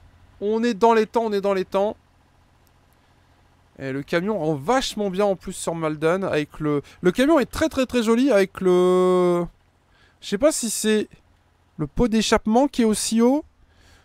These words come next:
ou si c'est pour, euh, la prise d'air. Pour le coup, là, j'en ai vraiment... Euh... j'en ai vraiment aucune idée. Alors, attendez. On est là.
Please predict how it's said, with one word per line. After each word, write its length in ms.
ou 120
si 220
c'est 220
pour, 340
euh, 440
la 140
prise 260
d'air. 240
Pour 100
le 80
coup, 200
là, 120
j'en 180
ai 60
vraiment... 640
Euh... 40
j'en 240
ai 100
vraiment 360
aucune 300
idée. 220
Alors, 160
attendez. 500
On 100
est 100
là. 400